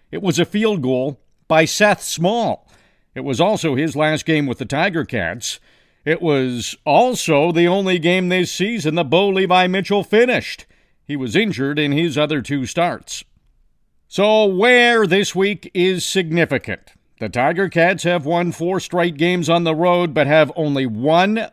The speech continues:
win at home. This game is at Tim Hortons Field on Saturday. It's a bit of a mystery as to why the home and road record is so lopsided in this direction.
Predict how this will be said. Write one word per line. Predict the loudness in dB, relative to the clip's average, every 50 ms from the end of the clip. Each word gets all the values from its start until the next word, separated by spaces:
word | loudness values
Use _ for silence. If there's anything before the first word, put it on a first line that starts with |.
| _
win | -10 -4 -2 0 2 2 0 -2 -4 -4 -2
at | 0 0 0 0
home. | 0 2 4 4 4 4 2 -2 _ _ _ _ _ _ _ _ _ -6
This | -2 -2 -2 -2
game | 0 0 0 0 0 0 0 -2
is | -2 0 2 2
at | 4 4 4 4 2 0 -4 -6
Tim | -4 -2 -2 -2
Hortons | 0 -2 -2 -2 -2 -4 -6 -6
Field | -4 -4 -2 -2 -2 -2 -4 -8 _ _ _ _ _ _ _ -4
on | 0 2 2 2 2
Saturday. | 0 2 2 2 2 0 -2 -6 -10 -12 -18 _ _ _ _ _ _ _ _ _ _
It's | -12 -8 -6
a | -2
bit | 0 0 0
of | 2 0
a | 0
mystery | 0 2 0 0 -2 -2 -2 -2 -2
as | -2 -2 -4
to | -4 -6
why | -2 0 0 0 2 2
the | 0 0
home | 0 0 0 0
and | -2 -2
road | 0 0 0 0 0
record | 0 0 0 0 -2 -6 -8
is | -8 -6
so | -6 -4 -4 -2
lopsided | 0 0 2 2 0 0 -2 -4 -2 -2 0 0 -2 -4
in | -4 -4 -4 -4 -4 -2
this | -2 -4 -4 -6
direction. | -6 -6 -4 -2 -2 -2 -4 -4 -8 -10 -12 -14